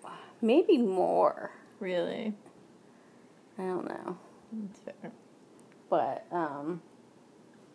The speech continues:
Speaker 1: I think there are some things that, like, would take more long-term investment that I never bothered doing because I was thinking
Speaker 2: Oh, yeah,
Speaker 1: life would be
Speaker 2: Philip Dillon.
Speaker 1: shorter than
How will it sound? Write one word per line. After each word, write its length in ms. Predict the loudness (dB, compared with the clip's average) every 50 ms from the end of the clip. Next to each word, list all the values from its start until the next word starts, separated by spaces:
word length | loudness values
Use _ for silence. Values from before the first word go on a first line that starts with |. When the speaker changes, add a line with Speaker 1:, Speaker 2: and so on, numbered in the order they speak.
| -20 -20 -20 -20 -20 -20 -20 -20 -20 -20 -20 -20 -20 -20 -20 -20 -14 -8
Speaker 1:
I 80 | -6 0
think 200 | 4 6 6 8
there 200 | 8 8 8 8 6
are 60 | 4
some 260 | 2 0 0 0 0
things 280 | 2 2 2 4 4 4
that, 220 | 2 2 2 0 -4 -14 -20 -20 -20 -20 -20 -20 -14
like, 580 | -8 -2 2 4 4 4 4 2 -2 -8 -20 -20 -20 -20 _ _ -20 -20 -20 -12 _
would 180 | 2 2 2 4
take 280 | 4 4 4 4 4
more 180 | 6 6 6 8
long-term 720 | 8 8 6 6 6 4 2 0 2 4 4 4 4 4 2
investment 720 | 2 2 4 6 6 6 6 4 -2 -4 -4 -4 -4 -2 0
that 120 | 2 2
I 80 | 2 2
never 280 | 0 -4 -4 -4 -4 -2
bothered 420 | 0 0 0 0 -2 -4 -6 -8 -12 -16 -16 -6
doing 420 | -2 -2 -2 -2 -4 -8 -10 -8
because 300 | -8 -6 -4 -4 -6 -6
I 80 | -6 -6
was 180 | -6 -6 -6 -6
thinking 600 | -4 -4 -4 -4 -4 -6 -6 -6 -6 -6 -8 -10 -12 -18 -20 -20 -20 -20 -20 -20 -20 -20 -20 -20 -20 -20 -20 -20 -20 -20 -20 -14 -8
Speaker 2:
Oh, 240 | -4 -2 0 0 2
yeah, 60 | 6
Speaker 1:
life 280 | 6 6 6 6 4 2
would 120 | 2 4 4
be 60 | 4 4
Speaker 2:
Philip 60 | 2
Dillon. 120 | 2 4
Speaker 1:
shorter 460 | 6 6 6 6 6 4 4 2 2
than 500 | 2 2 2 2 2 2 4 4 4 2